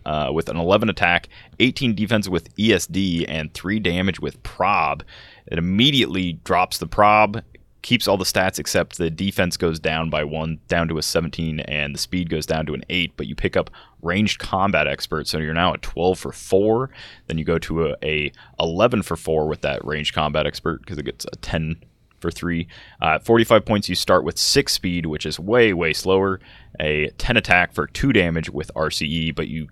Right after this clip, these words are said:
get that eighteen E S D again. And then the last three clicks are sidestep,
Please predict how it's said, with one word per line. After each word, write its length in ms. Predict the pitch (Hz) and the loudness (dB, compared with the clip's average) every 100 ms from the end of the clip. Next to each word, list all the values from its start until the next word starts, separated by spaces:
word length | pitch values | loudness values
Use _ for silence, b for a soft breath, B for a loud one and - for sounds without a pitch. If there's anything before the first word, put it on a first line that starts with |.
| _ | _
get 220 | 104 107 | -2 2
that 180 | 95 - - | 2 0 -2
eighteen 640 | 92 - - 90 90 82 - | -4 -4 -4 -2 -2 -4 -4
E 120 | 92 | 0
S 120 | 87 - | 0 -2
D 260 | 85 92 | -2 -2
again. 380 | 78 69 71 71 B B B | -2 -4 -8 -10 B B B
And 120 | 85 85 | -6 -4
then 80 | 82 | -4
the 80 | 76 | -2
last 380 | 80 98 - | 0 0 0
three 160 | - 98 | -2 -2
clicks 260 | - 95 - | 0 -2 -2
are 160 | - | -6
sidestep, 760 | - - 101 107 95 - 101 | -2 0 2 0 0 2 2